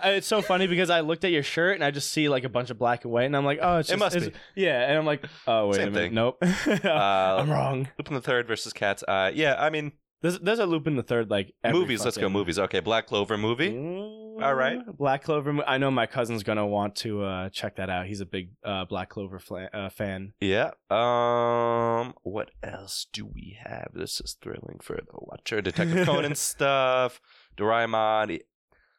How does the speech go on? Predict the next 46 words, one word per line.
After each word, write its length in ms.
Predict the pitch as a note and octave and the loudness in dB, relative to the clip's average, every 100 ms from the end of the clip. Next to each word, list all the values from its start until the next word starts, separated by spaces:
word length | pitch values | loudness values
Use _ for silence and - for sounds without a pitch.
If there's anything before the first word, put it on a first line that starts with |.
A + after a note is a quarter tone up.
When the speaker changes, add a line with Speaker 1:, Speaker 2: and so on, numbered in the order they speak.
| _ _ _ _ _ | _ _ _ _ _
Speaker 2:
There's 100 | A#3 | 0
not 140 | D4 B3+ | 4 6
a 40 | |
lot. 240 | F3+ A2+ | 4 4
There's 100 | C#3 | 2
not 100 | A#3 | 2
a 40 | A3 | 4
lot 80 | A3+ | 4
of 60 | |
Speaker 1:
Yeah. 80 | A3 | 4
Speaker 2:
stuff 120 | G#3+ | 4
going 200 | F#3 D3+ | 4 4
on. 180 | B2+ G#2 - _ _ _ _ | 4 0 -4 _ _ _ _
Speaker 1:
Yeah, 300 | G3 G3 G3 | 2 4 4
the 280 | F3+ F#3 - | 2 -4 -2
winter, 640 | F3+ A#3 - G#3+ G#3 G3+ | 0 0 2 2 4 4
uh, 340 | F#3+ F3+ E3+ D3 C#3 | 4 6 4 4 2
Speaker 2:
Evangelion 300 | G#2+ G#2+ G#2 | 2 2 0
special. 920 | - A2 - A2 G#2 G2+ G2+ G2+ G2+ | 0 0 2 2 4 4 2 0 -2
Speaker 1:
winter 260 | - F#3 F3+ | -2 -2 -2
season 380 | - E3 D3+ C#3+ | -2 0 0 0
is 240 | C3 A#2+ | 0 0
gonna 480 | C3 C#3 C3+ B2+ B2 | 0 0 2 2 2
Speaker 2:
Backlog 380 | C3+ B2 A2+ G2 | 2 0 0 -4
season. 300 | - F2 F2+ - _ | -4 -6 -8 -16 _
Speaker 1:
I 160 | D#3+ F3 | 0 0
feel 220 | D#3+ G#3 | 0 2
like, 140 | A3 F#3+ | 2 2
you 60 | F3 | 2
know 60 | |
what 80 | F3 | 0
the 80 | D#3+ | 0
problem 320 | - E3 E3+ | 0 0 2
is? 140 | D#3+ D3 | 0 0
Again, 320 | B2+ A#2 A#2 | 0 0 -2
it's, 160 | G#2+ - | -6 -4
it's 160 | C3+ | -2
just 180 | D3+ - | -2 0
we 80 | C#3+ | 0
had 200 | D3 C3+ | 0 0
such 400 | - - D3+ C#3+ | -4 0 0 0
a 160 | D#3 A2 - - | -2 -4 -10 -4
banger 640 | A#2+ A#2 B2 B2+ C3+ C#3+ - | 0 2 2 0 0 -2 -8
fall 420 | - A#2+ A2 A#2 | -4 0 0 -2
twenty 340 | - A#2+ A2+ | -4 -6 -6
twenty-two 720 | G#2+ A#2 G#2+ G2+ A2+ A2 A#2+ | -6 -8 -8 -6 -4 -2 -2